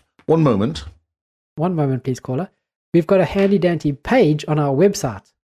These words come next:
Speaker 2: not
Speaker 1: Oh,
Speaker 2: a
Speaker 1: look.
Speaker 2: site on our webpage.
Speaker 1: It's called the Great Game, Great Game Giveaway.
Speaker 2: And it tells you what games you can win. And
Speaker 1: Yep.
Speaker 2: if you leave a cool comment, right?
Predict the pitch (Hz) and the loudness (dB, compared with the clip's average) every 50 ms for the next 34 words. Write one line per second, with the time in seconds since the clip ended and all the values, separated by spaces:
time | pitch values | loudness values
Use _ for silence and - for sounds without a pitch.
0 | - - - 156 185 165 185 170 170 185 156 180 170 165 160 - - 165 160 170 | -20 -8 -4 0 2 2 4 4 4 4 4 4 2 2 0 0 -2 -2 -2 0
1 | 175 180 190 202 196 - 151 139 113 107 - 156 151 135 - - 151 147 147 - | 0 0 -2 -2 0 0 0 0 2 0 0 0 0 0 0 0 0 0 0 0
2 | - - 170 185 190 175 - _ - 139 160 160 - _ - 135 151 160 160 135 | -2 -4 -2 -2 -4 -4 -4 _ -2 0 0 -2 -4 _ -2 0 0 0 -2 -2
3 | 120 101 87 90 87 82 82 82 - _ _ _ _ _ _ _ - 165 175 165 | -2 -2 -2 -2 -4 -4 -4 -6 -10 _ _ _ _ _ _ _ 0 2 2 2
4 | - 208 214 208 190 190 175 156 175 - - - - 202 190 180 165 156 156 - | 2 4 4 4 4 4 4 4 4 2 2 2 4 4 4 4 2 0 0 -2
5 | 147 131 123 120 143 208 233 - _ _ _ _ _ _ _ _ _ - 202 233 | -2 -2 -2 -2 -2 -2 -4 -6 _ _ _ _ _ _ _ _ _ 0 2 4
6 | 226 226 226 233 220 202 226 254 233 247 220 - - 202 160 - - - 190 165 | 4 2 2 2 2 4 4 4 2 2 0 2 0 0 0 0 -2 -2 0 0
7 | 135 117 110 - - - - 131 120 113 143 - - - | -2 -2 -4 -8 -12 -12 -8 -6 -6 -6 -6 -8 -12 -16